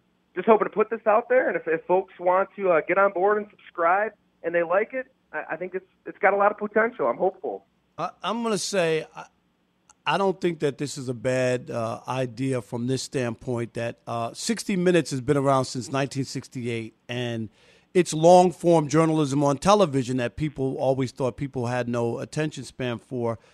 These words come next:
Speaker 2: But if you do good stuff and you,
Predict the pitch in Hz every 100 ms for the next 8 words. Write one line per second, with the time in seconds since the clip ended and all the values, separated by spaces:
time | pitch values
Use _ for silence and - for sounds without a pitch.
0 | _ _ _ _ - 160 156 170 151 110
1 | 190 233 175 202 214 180 - - 190 151
2 | 131 - - 147 147